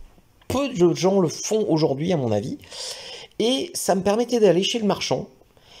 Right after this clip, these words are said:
et de lui donner, justement, quand il avait besoin de cuir, de clous, de transistors, ben, d'en avoir dans mon inventaire et de m'éviter de faire des allers-retours. Surtout quand on n'a pas le chopper.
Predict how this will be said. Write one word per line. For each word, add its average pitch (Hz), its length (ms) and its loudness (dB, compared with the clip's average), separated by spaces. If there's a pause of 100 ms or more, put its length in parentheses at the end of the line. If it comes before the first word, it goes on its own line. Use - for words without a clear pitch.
(180)
et 220 120 6
de 220 140 2
lui 190 240 2
donner, 156 560 4
justement, 139 460 -2
quand - 280 -2
il 160 60 2
avait 135 180 4
besoin 123 320 0
de 123 100 2
cuir, 107 600 -4
de 110 100 -2
clous, 117 500 -6
de 101 300 0
transistors, 139 760 0 (360)
ben, 87 120 -4
d'en 147 180 0
avoir 226 220 0
dans 175 100 4
mon 147 140 0
inventaire 113 500 -2
et 113 100 0
de 113 320 -4
m'éviter 185 580 -2
de 156 100 -4
faire 151 220 -4
des 123 200 0
allers-retours. 151 560 2
Surtout - 320 -6
quand 202 220 -2
on 175 60 2
n'a 147 100 2
pas 190 140 0
le 190 60 2
chopper. 170 420 2